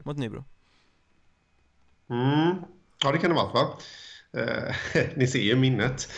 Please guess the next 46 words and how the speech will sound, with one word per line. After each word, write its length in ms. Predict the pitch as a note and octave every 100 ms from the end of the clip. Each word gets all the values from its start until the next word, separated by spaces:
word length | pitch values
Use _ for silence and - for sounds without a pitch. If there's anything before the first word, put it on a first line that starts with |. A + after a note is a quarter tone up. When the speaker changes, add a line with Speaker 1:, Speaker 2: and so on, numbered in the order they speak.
| - - - - -
Speaker 2:
med 180 | C3+ B2+
Sveke 360 | B2+ B2+ A#2
här, 440 | A2+ A#2 G#2 G#2+ A2
eh, 60 |
Speaker 1:
Det 100 | B2
är 140 | C3 C#3
Speaker 2:
men 120 | D3
Speaker 1:
kvar 120 | C3+
Speaker 2:
ändå. 100 | B2+
Speaker 1:
på 60 | B2
tiden 340 | D3 B2+ B2+
när 100 | C3
Axel 240 | C3+ -
Havskog 380 | C3+ A2+ - A#2+
såg 140 | A#2+ A#2
en 100 | A#2
varg. 260 | A#2 D3 G#2
Det 60 |
var 120 | A#2 B2
länge, 400 | C3 C#3+ F#3+ -
länge 240 | C3+ B2+
sedan. 220 | B2+ A#2+ D3+ C3+ - - D3 C3
Speaker 2:
<laughs> 520 | - - D#3+ D#3+ E3+
Ja, 280 | C#3+ D3+ C#3
precis. 520 | B2 - C#3 D3+ - - -
Ja, 80 | D#3
men 100 | D#3+
de, 280 | E3 D#3+ -
de 180 | E3 D#3+
lyckades 280 | D#3 D3+ C#3
studsa 280 | D#3 -
tillbaka 480 | C#3 D3 B2+ A#2 B2+
från 180 | B2+ C#3+
det 140 | C3+
och, 420 | B2 B2 - - B2+
eh, 360 | B2 B2 A#2+ A#2+ A#2+ _ - - - - - - _
sen 380 | - C3 B2+ B2
var 220 | C3 C3
det 100 | B2+
någon 240 | B2+ C3
ny 200 | C3+ A2
torsk 320 | A2 C#3 C3+ -
där 180 | C3+
mot 360 | B2 B2 - -
Kallinge 400 | B2+ B2 B2 B2
Ronneby, 420 | A#2+ A#2 G#2 A#2+